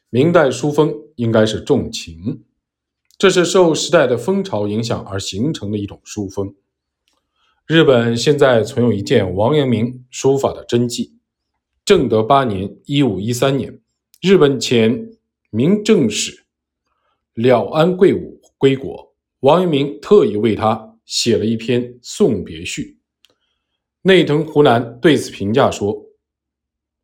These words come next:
：“王阳明此书先学元代赵孟俯，再学王羲之，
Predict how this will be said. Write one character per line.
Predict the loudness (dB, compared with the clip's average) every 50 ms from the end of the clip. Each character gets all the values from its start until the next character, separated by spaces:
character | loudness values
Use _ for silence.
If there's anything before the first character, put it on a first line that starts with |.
| _ _ _ _ _ _ -6
：“王 | -4 -4 -4 -2 -4
阳 | -4 -4
明 | -2 -4 -4
此 | -4 -6 -10 -12
书 | -14 -12 -16 -16 -16 -18 _ _ _ _ _ _
先 | -8 -4 0 4 4 4 4
学 | 2 2 2 2
元 | 4 4 4 2 2 2 0
代 | -2 -2 -2 -6 -18 _ _ _ _ _ _
赵 | 0 2 2 2 0 -4 -8
孟 | -8 -6 -6 -6 -6 -10 _
俯， | _ -20 -20 _ _ _ _ _ _ -20 _ _ _ _ _ _ _ _ _ _ _
再 | -2 0 0 0
学 | 0 -4 -6 -6
王 | -6 -4 -6 -8 -8 -8 -12 -12
羲 | -12 -14 -12 -12 -12 -12
之， | -10 -12 -12 -12 -12 -16